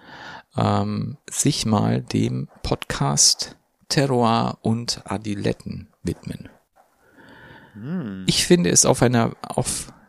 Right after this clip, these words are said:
Speaker 1: einer fachlichen Ebene sehr, sehr gut, weil sie haben immer Winzer da und sie sagen auch, wie die das machen, wie Weinausbau funktioniert.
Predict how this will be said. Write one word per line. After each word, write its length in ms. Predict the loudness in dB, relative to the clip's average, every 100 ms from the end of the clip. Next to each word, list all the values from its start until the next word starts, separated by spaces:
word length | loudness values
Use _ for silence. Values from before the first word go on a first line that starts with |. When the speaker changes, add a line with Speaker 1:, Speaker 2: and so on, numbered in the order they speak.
| _ _
Speaker 1:
einer 280 | -2 0 0
fachlichen 960 | 0 -2 0 0 0 -2 -2 -4 -6 -12 _
Ebene 560 | 2 2 0 0 0 -2
sehr, 260 | 0 4 6
sehr 160 | 4
gut, 320 | 0 -4 -2 2
weil 140 | 4
sie 80 | 4
haben 100 | 2
immer 240 | 2 2
Winzer 300 | 2 2 0
da 200 | 2 0
und 200 | 0 0
sie 100 | 0
sagen 280 | 0 0 2
auch, 180 | 0 0
wie 80 | -2
die 140 | 0
das 220 | -2 -2 -2
machen, 440 | -4 -4 -6 -4
wie 160 | -2 0
Weinausbau 540 | 0 0 -2 0 -2
funktioniert. 760 | -2 -8 -2 -2 0 -2 -4